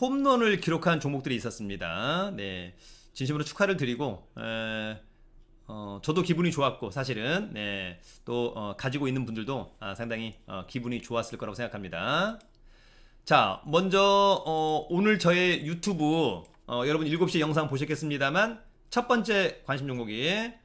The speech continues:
바로 에코플라스틱입니다. 에코플라스틱. 제가 뭐라고 말씀드렸냐면 특히 여기 돌파한다면 매수. 네, 오늘 뭐 거의 장중 이십오 퍼센트, 어, 이십삼점팔구 퍼센트 급등했습니다.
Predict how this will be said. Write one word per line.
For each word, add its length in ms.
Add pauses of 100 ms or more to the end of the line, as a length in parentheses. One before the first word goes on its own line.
(120)
바로 340
에코플라스틱입니다. 1300
에코플라스틱. 760 (320)
제가 160
뭐라고 220
말씀드렸냐면 960 (280)
특히 480 (180)
여기 440 (500)
돌파한다면 760
매수. 720
네, 340 (300)
오늘 140
뭐 420 (260)
거의 320
장중 560
이십오 280
퍼센트, 480 (560)
어, 340
이십삼점팔구 960
퍼센트 640
급등했습니다. 760